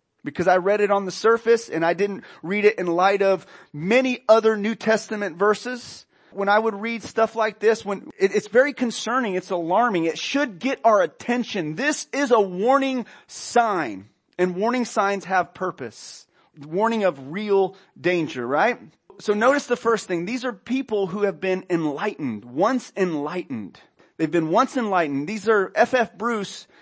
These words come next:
says that that's probably referring to baptism. That was a, a reference to baptism. Uh, again, theologians have debate over this. I'm not gonna solve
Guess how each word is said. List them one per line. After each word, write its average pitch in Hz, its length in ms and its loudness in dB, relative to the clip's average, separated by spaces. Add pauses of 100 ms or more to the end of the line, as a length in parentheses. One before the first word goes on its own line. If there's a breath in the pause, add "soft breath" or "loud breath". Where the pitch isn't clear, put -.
says 214 400 0
that 180 240 2
that's 208 260 -2 (200)
probably 208 520 0
referring 185 540 -4
to 175 160 -10
baptism. 135 760 -6
That 143 160 -2
was 139 180 -6
a, 131 220 -2
a 127 80 -6
reference 151 520 -4
to 147 120 -6
baptism. 123 720 -6 (420 soft breath)
Uh, 143 220 -2
again, 165 260 0
theologians 185 560 0
have 151 360 0
debate 185 420 -2
over 190 240 0
this. 185 420 -4
I'm 170 120 -2
not 170 180 0
gonna 165 200 -4
solve 170 500 2